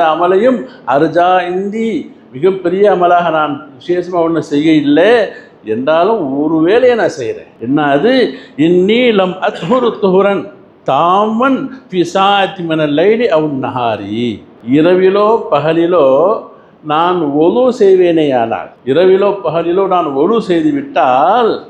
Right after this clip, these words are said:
அந்த ஒலுவின் காணிக்கையாக நான் என்னால் முடிந்த அளவுக்கு நஃபில் தொழுகைகளை நான் தொழுவேன். பகல்லையோ இரவுலையோ ஒது செஞ்சிட்ட உடனே, ஒது செஞ்சுட்டு சும்மா உட்கார்ந்து கிடக்காம,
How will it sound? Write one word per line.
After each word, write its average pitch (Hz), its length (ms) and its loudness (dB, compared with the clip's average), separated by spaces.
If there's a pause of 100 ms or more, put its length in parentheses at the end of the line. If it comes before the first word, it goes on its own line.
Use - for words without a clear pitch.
(140)
அந்த 170 340 2 (420)
ஒலுவின் 226 580 2 (100)
காணிக்கையாக 190 840 0 (560)
நான் 180 380 0 (260)
என்னால் 185 540 2
முடிந்த 190 420 0
அளவுக்கு 214 400 2 (100)
நஃபில் 202 500 -2
தொழுகைகளை 180 600 0
நான் 160 320 -4
தொழுவேன். 101 680 -8 (200)
பகல்லையோ 151 580 4
இரவுலையோ 175 500 2
ஒது 185 200 2
செஞ்சிட்ட 165 340 -6
உடனே, 139 320 -2 (480)
ஒது 208 240 4
செஞ்சுட்டு 185 380 -4
சும்மா 180 280 -4
உட்கார்ந்து 165 300 -2
கிடக்காம, 135 380 -2